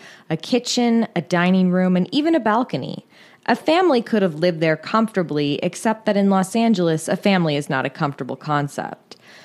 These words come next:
The room in which I slept faced a sloping garden down which flowed a cascade of crimson and purple flowers that poured over the stone wall and almost touched the sidewalk.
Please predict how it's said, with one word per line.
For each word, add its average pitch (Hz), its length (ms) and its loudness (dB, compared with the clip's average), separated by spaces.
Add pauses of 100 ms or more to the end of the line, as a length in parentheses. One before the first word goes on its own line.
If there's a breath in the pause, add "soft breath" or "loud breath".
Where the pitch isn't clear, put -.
(200 loud breath)
The 247 100 2
room 302 280 4
in 294 120 4
which 254 180 2
I 226 120 2
slept 175 520 -2
faced 180 340 -2
a 185 40 0
sloping 196 560 0
garden 143 540 0
down 170 280 2
which 170 220 -2
flowed 196 320 2
a 185 60 0
cascade 202 640 -2
of 165 140 -4
crimson 196 440 2
and 175 140 2
purple 180 340 -2
flowers 151 580 0
that - 200 -4
poured 226 400 0
over 196 220 0
the 202 100 -2
stone 190 440 0
wall 147 260 0
and 143 140 -4
almost 247 420 0
touched - 340 -6
the 175 80 -4
sidewalk. 135 720 -6